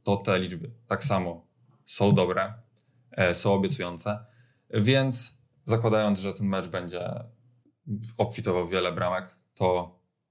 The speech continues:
e, obu tych zawodników chcę mieć w swoim składzie. No i są w moim składzie. E, idąc dalej, Rashford. Rashford, który w ostatniej kolejce mógł zdobyć asystę i wyglądał całkiem okej,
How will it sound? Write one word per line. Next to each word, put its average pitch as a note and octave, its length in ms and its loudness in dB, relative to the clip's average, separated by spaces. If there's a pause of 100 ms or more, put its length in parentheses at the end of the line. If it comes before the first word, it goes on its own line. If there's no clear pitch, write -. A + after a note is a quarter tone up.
e, F2+ 280 -4
obu F#2+ 300 0
tych E2+ 280 -8
zawodników E2+ 760 -10
chcę - 260 -2
mieć E2 160 -6
w - 40 -12
swoim E2+ 240 -10
składzie. G2+ 480 -2 (420)
No C#3+ 100 2
i B2 280 0 (140)
są F2+ 240 0
w - 20 -2
moim E2+ 160 -4
składzie. - 280 -10 (720)
E, A2+ 300 4
idąc C3+ 340 0
dalej, B2+ 400 0 (300)
Rashford. G#2+ 540 0 (1160)
Rashford, A#2 500 4
który G#2 240 2
w G2 60 -2
ostatniej G#2 340 -4
kolejce F#2+ 320 -2
mógł G2 200 -2
zdobyć G#2+ 260 -2
asystę A2+ 640 -2
i G#2+ 140 2
wyglądał A#2+ 420 0
całkiem A2+ 360 -2
okej, G#2+ 340 -4